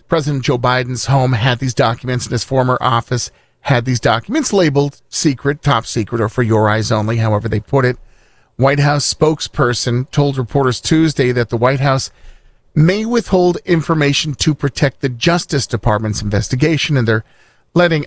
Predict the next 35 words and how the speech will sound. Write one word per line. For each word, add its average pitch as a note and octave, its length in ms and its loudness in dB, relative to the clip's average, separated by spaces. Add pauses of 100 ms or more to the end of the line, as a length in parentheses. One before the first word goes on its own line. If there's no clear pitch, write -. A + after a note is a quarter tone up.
us, C#3+ 300 0
America, G#2 360 -2
know C#3 460 2 (400)
on G#3 140 2
a F#3 40 4
need-to-know B2+ 460 2
basis, A#2+ 600 -2
uh, - 260 -2
whatever D#3+ 240 0
they D#3 140 2
deemed C3+ 500 0 (180)
appropriate. C#3+ 680 0 (480)
And - 120 2
I C#3 60 2
don't D3 280 0
know D3+ 120 2
if C#3 80 -2
that C#3 220 0
happens C3 480 0
with C3+ 260 -2 (140)
every E3 400 2
investigation B2 760 0
of A2+ 120 -4
secret A#2 280 -2
documents G#2 560 -2
that G2+ 160 0
are G2+ 120 0
in G2+ 80 0
a G2 180 -2 (400)
place G2+ 300 0
they're G#2 140 2
not E2+ 220 0
supposed - 380 -6
to G2 80 0
be. F2 200 -2